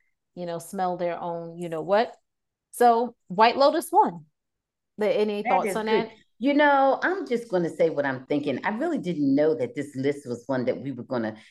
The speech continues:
Speaker 2: you know, discuss point by point. I thought this was me and you going through like we've been doing for years.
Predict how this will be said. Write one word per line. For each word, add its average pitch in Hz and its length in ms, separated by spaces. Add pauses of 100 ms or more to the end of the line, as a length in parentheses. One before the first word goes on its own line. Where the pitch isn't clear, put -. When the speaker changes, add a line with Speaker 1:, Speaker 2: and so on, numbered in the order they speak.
Speaker 2:
you 147 80
know, 131 160
discuss 135 560 (300)
point 147 360
by 127 140 (100)
point. - 280
I 185 60
thought 262 240
this 202 160
was 131 180
me 151 200
and 139 100
you 147 120
going 127 340
through 135 180
like 131 240
we've 135 120
been 135 200
doing 131 240
for 120 120
years. 120 400